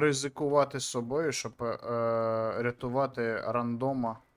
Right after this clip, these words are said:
який не поміг типу, який з ним пішов на бойову операцію? Я пішов окремо одразу. У мене, у мене своя операція, розумієте? Ну, типу, камон. Я з вами і не планував.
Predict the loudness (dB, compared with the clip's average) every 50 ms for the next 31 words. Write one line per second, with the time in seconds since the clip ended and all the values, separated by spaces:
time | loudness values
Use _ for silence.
0 | _ _ _ -14 -14 -12 -6 -6 -4 -2 -2 -4 -4 -6 -4 -4 -6 -6 -8 -14
1 | -16 -10 -8 -8 -8 -8 -8 -10 -8 -6 -6 -6 -6 -6 -10 -10 -10 -10 -10 -8
2 | -6 -6 -6 -6 -6 -8 -6 -4 -4 -4 -4 -4 -4 -6 -4 -4 -4 -2 -2 -2
3 | -2 -4 -4 -4 -4 -2 -2 -2 -2 0 0 2 0 0 0 0 -2 0 0 0
4 | 0 0 0 2 2 2 2 2 0 -4 -4 -2 -2 0 -2 -4 -6 -8 -16 -18
5 | -18 -18 -20 _ -10 -2 -2 0 0 2 2 2 2 2 2 2 4 4 6 6
6 | 6 4 4 2 -2 -4 -4 -2 -2 -2 -4 -6 -10 -10 -8 -8 -8 -10 -8 -8
7 | -6 -6 -6 -6 -8 -12 -16 -16 -16 -16 -16 -16 -18 -18 _ -20 -20 -20 _ -20
8 | _ _ _ _ -14 -12 -12 -10 -10 -12 -14 -16 -20 -20 -20 -20 _ _ _ _
9 | _ _ _ _ _ _ _ _ _ _ _ _ _ _ _ _ _ _ _ _
10 | _ _ _ _ _ _ _ _ _ _ -4 0 0 0 0 2 4 4 4 4
11 | 4 2 0 0 0 -2 -2 0 -2 0 0 0 2 2 2 2 0 -2 -6